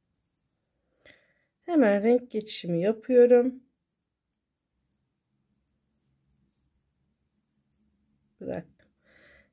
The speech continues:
İki tane düz örüyorum. Bir,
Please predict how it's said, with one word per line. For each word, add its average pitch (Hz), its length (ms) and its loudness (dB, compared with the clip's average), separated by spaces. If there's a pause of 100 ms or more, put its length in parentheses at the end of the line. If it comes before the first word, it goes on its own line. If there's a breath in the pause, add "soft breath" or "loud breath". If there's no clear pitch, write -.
İki 269 300 -2
tane 294 560 2
düz 240 280 -2
örüyorum. 269 800 2 (760)
Bir, 190 720 0